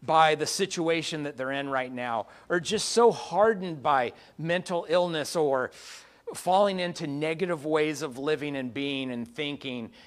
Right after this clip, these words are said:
and talking and relating and all these things, it's really difficult. Like, just saying it, I feel, like, this pressure on my chest, like, "Oh, man." <laughs> But those are the people that need someone to love them.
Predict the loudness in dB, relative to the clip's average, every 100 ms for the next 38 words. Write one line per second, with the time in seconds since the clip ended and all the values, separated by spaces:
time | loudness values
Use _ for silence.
0 | -20 -10 -8 -8 0 6 6 4 -4 -4
1 | -4 -4 2 2 2 -2 -4 -6 -8 -12
2 | -14 2 6 8 6 2 -4 -4 -2 0
3 | -4 -8 -12 -16 _ _ _ _ _ -4
4 | -2 -2 -4 2 4 4 2 -2 0 0
5 | 2 2 0 -2 0 -2 -2 -2 -4 -4
6 | -6 -4 2 4 4 2 -4 -10 -6 -2
7 | -2 -2 -2 -2 -2 -4 -4 -2 -2 -6
8 | -4 -2 -4 -10 -20 -20 -20 -20 _ -8
9 | -4 -2 -4 -6 -8 -6 -6 -6 -6 -8
10 | -6 -12 -12 -16 -16 -16 -20 -20 -4 -4
11 | 0 4 4 2 -4 -4 -6 -8 -8 -6
12 | -6 -6 -6 -6 -4 -4 -4 -6 -6 -6
13 | -4 -6 -6 -4 -2 -2 2 2 0 -4
14 | -6 -4